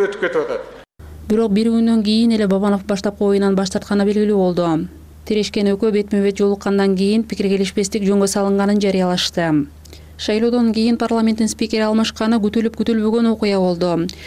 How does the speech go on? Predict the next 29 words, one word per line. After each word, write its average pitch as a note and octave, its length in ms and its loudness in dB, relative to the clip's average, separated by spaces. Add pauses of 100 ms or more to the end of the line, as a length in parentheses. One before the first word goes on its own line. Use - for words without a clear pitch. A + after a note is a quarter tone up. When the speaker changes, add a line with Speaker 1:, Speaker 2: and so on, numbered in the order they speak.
(280)
Speaker 2:
Жыйырма G3+ 180 0
бешинчи G#3 400 0
октябрда G3+ 440 -2
Чыныбай G3+ 300 0
Турсунбеков G3+ 680 0
өз G3+ 160 2
эрки G#3 160 -2
менен G3+ 240 2
төрагалы G3+ 400 0
кызматтан G3+ 480 0
кеткенин G3+ 400 0
жарыялады. G3+ 760 0 (460)
Ал G#3 200 -2
шайлоого A3 340 0
катышарын G#3+ 480 -2
айтып G3+ 160 -6
чыккан. F#3+ 460 -2 (300)
Бирок G3+ 340 0
Атамбаев G3+ 440 0
аны G3+ 140 2
партиядан G3+ 460 0
кетээрин G#3 360 0
эскерткенден G3 500 0
кийин G3 200 0
президент G3 500 2
болуу G3 200 2
ниетинен F#3+ 500 2
баш F#3+ 160 -2
тарткан. F#3+ 480 -2